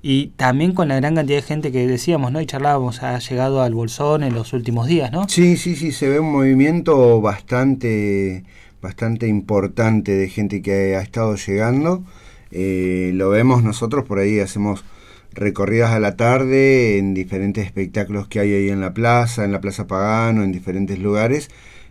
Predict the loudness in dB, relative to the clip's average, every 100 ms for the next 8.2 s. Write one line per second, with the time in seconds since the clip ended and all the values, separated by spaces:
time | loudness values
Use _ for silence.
0 | -10 -6 -4 -2 -2 -2 -4 -6 -8 -14
1 | -10 -8 -6 -4 -2 0 -2 -2 -4 -2
2 | -6 -6 -4 -4 -4 -6 -10 -20 -20 -14
3 | -8 -4 -4 -2 0 0 0 0 -2 -4
4 | -2 0 0 -2 -4 -8 -10 -6 0 2
5 | 4 4 2 0 -4 -6 -6 -4 -4 -6
6 | -8 -8 -6 -4 -4 -6 -8 -8 -8 -4
7 | -2 -2 -4 -8 -10 -4 -2 -2 -4 -2
8 | 0 0